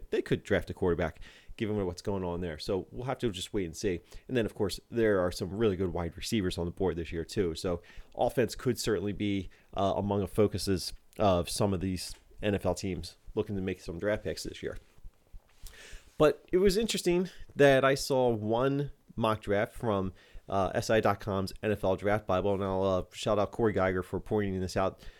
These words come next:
uh, in my Twitter feed, suggesting that there is another mock draft that has Micah Parsons going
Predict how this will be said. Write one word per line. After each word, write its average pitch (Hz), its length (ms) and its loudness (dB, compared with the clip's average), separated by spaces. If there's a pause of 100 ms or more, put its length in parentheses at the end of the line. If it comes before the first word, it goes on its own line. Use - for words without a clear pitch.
(140)
uh, 95 240 0
in 101 140 0
my 127 140 4
Twitter 95 280 2
feed, 95 340 0 (640)
suggesting 208 540 4
that 180 200 4
there 165 340 6
is 190 140 10
another 156 280 6
mock 107 220 4
draft 107 360 0 (220)
that 143 240 4 (140)
has 156 240 4
Micah 143 260 2
Parsons 127 460 2
going 123 380 4